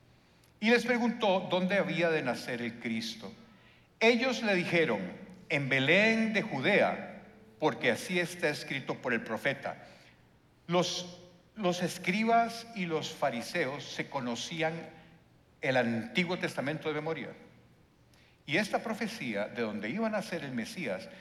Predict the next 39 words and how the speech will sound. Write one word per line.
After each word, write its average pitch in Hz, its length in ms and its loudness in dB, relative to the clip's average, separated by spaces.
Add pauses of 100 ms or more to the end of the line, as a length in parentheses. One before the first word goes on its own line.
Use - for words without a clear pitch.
(220)
venía 143 340 0
del 151 140 0
profeta 131 400 -4
Miqueas. 127 760 -4 (760)
Y 135 100 -4
ellos 123 160 -2
se 202 80 -4
la 180 80 0
sabían 127 320 -4
de 196 80 0
memoria. 185 460 -2 (640)
Al 147 160 4
punto 185 260 0
que 202 140 2
cuando 190 260 6
Herodes 202 240 4
les 196 140 0
preguntó, 196 400 0
rápidamente 185 520 4
le 170 80 6
dijeron, 180 200 4
"No, 196 100 6
eso 208 220 6
es, 180 200 0
es, 175 160 0
nace 185 220 4
en 226 60 2
Belén, 226 340 8
porque 175 220 0
así 190 160 0
está 190 180 -2
escrito", 226 560 2 (320)
y 190 100 0
les 151 220 6
recitan 208 720 6
la 165 120 6
profecía 151 480 0
de 175 60 8
Miqueas. - 760 6